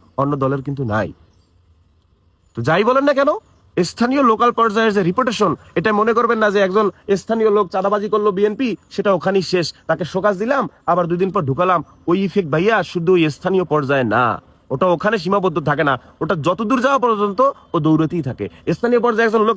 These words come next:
চাঁদাবাজি করবে, তাকে শোকাজ দেবে, সেটা আলোচনা হবে, বিএনপির লোক এটা করছে,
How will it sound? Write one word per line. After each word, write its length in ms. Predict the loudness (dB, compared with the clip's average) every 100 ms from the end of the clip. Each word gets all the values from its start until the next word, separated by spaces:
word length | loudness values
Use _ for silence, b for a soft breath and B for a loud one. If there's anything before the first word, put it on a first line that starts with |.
| 0
চাঁদাবাজি 320 | 0 0 0 0
করবে, 200 | 2 0 B _
তাকে 140 | -2 -2 -2
শোকাজ 200 | -2 0
দেবে, 140 | 2 0 b _ -6
সেটা 240 | -2 0 0
আলোচনা 260 | 0 0 0
হবে, 100 | 0 0
বিএনপির 280 | -2 0 -2
লোক 80 | -2
এটা 120 | -2 -2
করছে, 220 | -2 -4